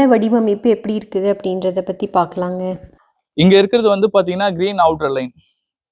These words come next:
Speaker 2: இந்த நில, இந்த சார்ட்டோட சைஸ் முப்பத்தி மூணு சென்ட். இதுல இருக்கக்கூடிய அந்த கிரீன் லைன் வந்து பாத்தீங்கன்னா இது வந்து உயிர்வேலி. உயிர்வேலி அமைப்பு தான்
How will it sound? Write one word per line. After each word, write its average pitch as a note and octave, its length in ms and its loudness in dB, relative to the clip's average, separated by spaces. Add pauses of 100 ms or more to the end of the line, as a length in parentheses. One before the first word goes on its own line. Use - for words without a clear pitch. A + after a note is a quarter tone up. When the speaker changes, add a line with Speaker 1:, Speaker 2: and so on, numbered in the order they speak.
(140)
Speaker 2:
இந்த D#3+ 160 2
நில, D#3 220 4
இந்த D#3+ 220 2 (320)
சார்ட்டோட F#3+ 420 4 (100)
சைஸ் D#3+ 260 0 (100)
முப்பத்தி D#3 300 -8
மூணு C#3 220 -12
சென்ட். B2+ 260 -10 (1300)
இதுல F3+ 240 6
இருக்கக்கூடிய G3+ 400 2
அந்த F#3+ 160 4
கிரீன் G#3 320 2
லைன் G3 200 2
வந்து F3+ 180 2
பாத்தீங்கன்னா D3 560 0 (1500)
இது E3+ 240 4
வந்து D#3 280 4
உயிர்வேலி. D3 560 0 (720)
உயிர்வேலி F#3 540 4
அமைப்பு E3+ 440 0
தான் G3 200 4